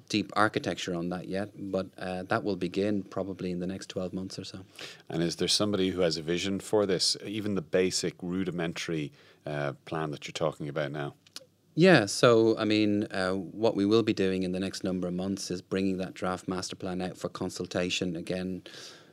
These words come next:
Speaker 1: very broadly with the local community, but, you know, with the enterprise community, with government, you know, with the other universities that we very much want to play a part within this, uh, within this development.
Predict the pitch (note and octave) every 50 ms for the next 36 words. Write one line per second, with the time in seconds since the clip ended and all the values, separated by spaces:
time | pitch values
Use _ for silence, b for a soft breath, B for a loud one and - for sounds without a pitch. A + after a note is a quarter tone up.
0 | B - F#2 G2 G2 F2 F#2+ F#2+ F2 F2+ F#2 F#2+ G2 G2 F#2 E2+ F#2 E2+ - -
1 | - - - F2+ F2 F2+ F#2 - F#2 F2 - - - F2 F#2+ G2 G2+ G2 G2 G2
2 | F#2+ - - - - - - E2+ F#2 F2 F2+ - - F2+ F2+ F2 - F2+ E2 -
3 | - - F2 F2+ F#2 F2 F2+ F2 E2 D#2+ - - A2 - E2+ F#2 F2 E2+ F2+ F2
4 | - - F#2 F2+ F2 F2 F#2 - F2+ F#2 F#2+ F#2 F#2+ F2+ F#2+ F#2 F#2 F#2 F#2+ F#2
5 | F#2 - - G2 F#2+ F2 - F2+ D#2+ E2+ F2+ F#2+ F#2 F#2 F#2 F#2 F2+ F2+ - -
6 | - F2+ F2+ - - - - F2+ F2 E2+ - - G#2+ F#2+ F#2+ G2 - - - F2+
7 | - F2+ F2+ F2+ F2+ F2+ F2+ - - - F2 F2 F2+ F2 F2 E2+ F2 F2 E2+ F2+
8 | F2+ F2+ F2+ F2+ - - - - F2+ F#2 F#2 - - F#2 - - -